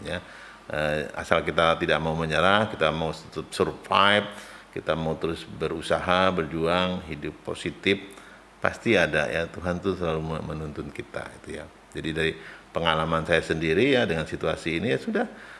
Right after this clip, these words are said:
dengan misalnya dibatasi ini, dibatasi ini, tapi saya tidak merasa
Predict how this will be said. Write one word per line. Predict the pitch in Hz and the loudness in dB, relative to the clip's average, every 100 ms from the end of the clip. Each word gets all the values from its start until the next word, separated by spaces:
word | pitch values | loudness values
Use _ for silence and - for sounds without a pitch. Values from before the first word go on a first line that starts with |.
| - | -20
dengan | - 78 78 78 73 - - - | -8 -4 -4 -4 -10 -16 -20 -12
misalnya | 80 76 76 78 | -10 -2 -2 -2
dibatasi | 76 78 - 78 85 80 | 2 2 2 -2 0 -2
ini, | 85 | -2
dibatasi | 82 80 78 92 - | 0 0 2 0 -2
ini, | 80 107 | -4 -4
tapi | - - | -6 -4
saya | 123 107 | 0 0
tidak | - - - - - - - | 0 -4 -6 -8 -18 -20 -10
merasa | 78 76 78 - 78 76 73 | 0 0 0 2 2 2 0